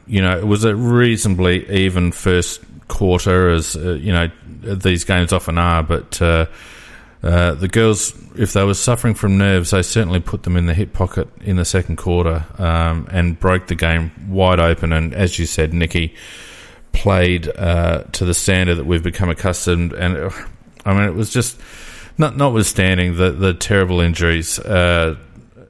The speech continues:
it was just a, an amazing game and an amazing achievement, uh, by the girls. And, uh,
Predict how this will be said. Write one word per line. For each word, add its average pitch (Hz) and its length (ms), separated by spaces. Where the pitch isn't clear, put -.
it 98 160
was 90 280
just - 240
a, 90 320
an 87 80
amazing 92 580
game 85 320
and 85 80
an 87 80
amazing 92 480
achievement, 82 580
uh, 85 280
by 85 220
the 82 80
girls. 85 420
And, 85 280
uh, 87 320